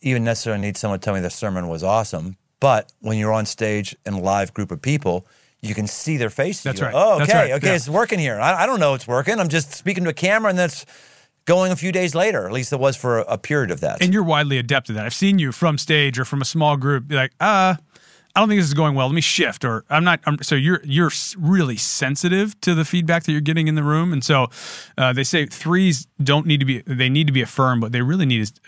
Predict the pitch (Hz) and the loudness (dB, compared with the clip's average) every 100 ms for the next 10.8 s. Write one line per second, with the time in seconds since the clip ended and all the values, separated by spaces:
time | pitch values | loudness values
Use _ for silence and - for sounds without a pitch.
0 | 135 - 123 107 107 98 92 - - - | -6 0 2 2 0 -2 -6 -12 -14 -4
1 | 127 120 139 117 107 123 117 113 110 110 | -2 0 0 -2 -2 0 0 -2 -2 -4
2 | 113 113 139 143 180 - 131 120 95 95 | -4 -2 0 0 0 0 -2 -2 -4 -4
3 | 101 110 110 92 95 107 107 - 104 - | 0 0 0 0 -2 -2 -2 -2 -4 -4
4 | 76 - - 139 180 80 131 - - - | -4 -4 -2 2 2 0 -4 -4 -6 -12
5 | - - - - 170 110 - 139 - 82 | -20 -20 -14 -4 -2 0 0 0 -2 -6
6 | 87 147 151 120 120 147 - 117 92 113 | -4 -4 -2 -2 0 0 -2 -4 -4 -6
7 | - 156 110 - - - - 127 - - | -2 0 -2 -6 -8 -4 -2 -2 -4 -8
8 | - - 135 127 131 131 - 110 123 113 | -16 -10 -2 -2 0 0 -2 -2 -2 -2
9 | 104 104 104 - 123 80 - - 147 127 | 0 -2 -4 -2 -2 -4 -10 -6 -4 -4
10 | 156 139 165 185 208 190 190 180 | -4 -2 0 0 0 0 0 0